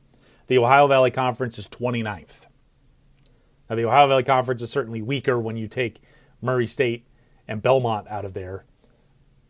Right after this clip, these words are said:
You know, but you've also taken Jacksonville State and you've taken Austin Peay.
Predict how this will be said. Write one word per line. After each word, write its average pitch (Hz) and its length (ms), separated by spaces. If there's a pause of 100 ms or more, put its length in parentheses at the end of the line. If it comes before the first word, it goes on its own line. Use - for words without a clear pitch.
(200)
You 110 80
know, 90 100
but 107 140
you've 117 120
also 123 220
taken 113 260
Jacksonville 110 480
State 110 340
and 110 80
you've 101 120
taken 113 260
Austin 101 400
Peay. 101 300